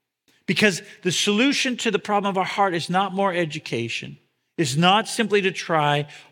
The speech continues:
harder. The solution is to have the grace of God in our lives through, through Jesus.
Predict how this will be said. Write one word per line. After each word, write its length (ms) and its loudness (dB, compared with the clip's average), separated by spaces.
harder. 380 -4
The 80 -4
solution 680 0
is 120 -6
to 80 -2
have 100 0
the 60 2
grace 520 0
of 80 -8
God 220 2
in 80 -2
our 80 2
lives 300 2
through, 280 -2
through 240 2
Jesus. 840 -2